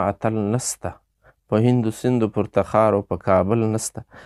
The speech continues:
دا دواړه مصري سره برابرې دي او زما په حساب څوارلس سېلابه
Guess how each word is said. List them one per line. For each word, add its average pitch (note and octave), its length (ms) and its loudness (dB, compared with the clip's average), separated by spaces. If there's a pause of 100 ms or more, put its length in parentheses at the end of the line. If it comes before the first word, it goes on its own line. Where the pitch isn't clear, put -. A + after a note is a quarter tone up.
(160)
دا A2 120 2
دواړه A2 320 2
مصري A#2 280 0
سره G#2+ 220 2
برابرې G#2 540 2
دي A2+ 80 0
او G2+ 160 2
زما G#2 160 0
په G2+ 180 -2
حساب G#2+ 240 -2
څوارلس B2+ 520 0
سېلابه G2 340 -2